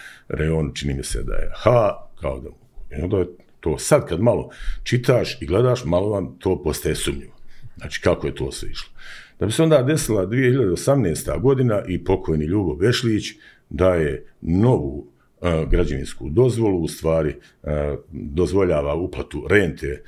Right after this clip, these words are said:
za Hrvatsko narodno kazalište i to zadnji dan pred kolektivne godišnje odmore, petnaest do tri uplata, kad nema mogućnosti ni žalbe, niko ništa, jer dva dana se mogu vratiti sredstva i tako to prođe.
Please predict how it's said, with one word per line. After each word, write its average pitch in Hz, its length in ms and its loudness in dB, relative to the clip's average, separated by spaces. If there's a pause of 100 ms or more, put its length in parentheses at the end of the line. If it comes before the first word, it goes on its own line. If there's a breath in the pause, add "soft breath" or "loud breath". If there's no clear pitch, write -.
(200 loud breath)
za 73 180 -4
Hrvatsko 71 440 -4
narodno 78 340 -2
kazalište 123 680 0
i 98 160 -4
to 87 300 2 (420 loud breath)
zadnji 101 520 2
dan 131 380 2
pred 85 140 -8
kolektivne 85 520 0
godišnje 85 420 -2
odmore, 117 420 2
petnaest 78 420 -2
do 107 120 4
tri 85 200 -2
uplata, 87 540 -2 (220 soft breath)
kad 73 180 -4
nema 82 340 0 (120)
mogućnosti 76 680 -4
ni 65 80 -12
žalbe, 78 540 0
niko 76 340 -6
ništa, 78 320 -2
jer 69 120 -4
dva 73 240 0
dana 73 280 -2
se - 140 -12
mogu 67 240 -8
vratiti 82 320 -2
sredstva 104 340 -2 (100)
i 123 200 -4 (200)
tako 78 260 -2
to 71 180 -4
prođe. - 400 -10